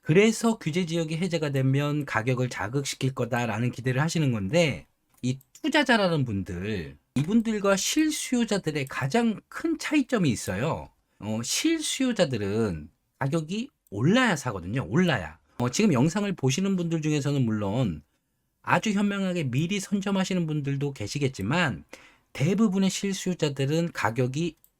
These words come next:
올라야 붙는단 말이에요. 어, 근데 투자자들은 가격이 오르면 팔죠.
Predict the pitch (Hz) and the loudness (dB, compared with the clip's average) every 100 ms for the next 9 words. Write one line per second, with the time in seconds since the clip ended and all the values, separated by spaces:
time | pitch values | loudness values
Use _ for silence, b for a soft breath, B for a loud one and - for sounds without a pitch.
0 | _ _ 98 113 160 247 247 220 131 131 | _ _ -2 2 4 6 4 2 4 4
1 | 113 98 92 85 92 180 110 73 - B | 4 -2 -2 -4 0 0 0 -6 -16 B
2 | B B B B - - 196 233 - - | B B B B -8 -2 0 -2 -4 -12
3 | - 269 302 240 208 135 113 127 143 98 | -4 0 2 0 -2 -2 0 0 0 -2
4 | 80 _ _ - 143 175 208 202 220 208 | -6 _ _ -14 -10 -4 -2 -2 -4 -6
5 | _ _ _ - 202 262 254 240 233 226 | _ _ _ -4 0 4 6 6 4 2
6 | 156 104 - _ _ _ _ - 311 160 | 2 0 -8 _ _ _ _ 2 4 4
7 | 101 | 0